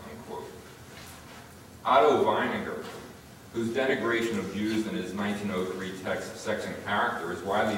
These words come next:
viewed as a paradigm of Jewish anti-Semitism,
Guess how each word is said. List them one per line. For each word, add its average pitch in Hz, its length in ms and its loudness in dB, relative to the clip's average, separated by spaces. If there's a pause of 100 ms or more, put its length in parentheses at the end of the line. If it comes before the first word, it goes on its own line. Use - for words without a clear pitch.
viewed 101 140 0
as 92 80 -2
a - 80 -2
paradigm - 640 0
of 85 160 -8
Jewish 92 240 -6
anti-Semitism, 95 880 -6